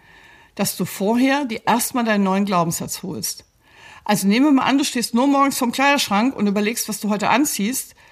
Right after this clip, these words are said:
kann der Glaubenssatz, "Ich bin nicht liebenswert"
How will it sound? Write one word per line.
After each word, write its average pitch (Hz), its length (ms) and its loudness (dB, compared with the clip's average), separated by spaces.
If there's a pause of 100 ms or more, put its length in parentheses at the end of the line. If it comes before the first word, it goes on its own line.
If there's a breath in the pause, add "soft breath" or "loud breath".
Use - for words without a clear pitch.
(600 soft breath)
kann 254 400 4
der 214 180 2
Glaubenssatz, 226 880 0
"Ich 202 120 -6
bin 214 120 0
nicht 208 180 -2
liebenswert" 240 640 0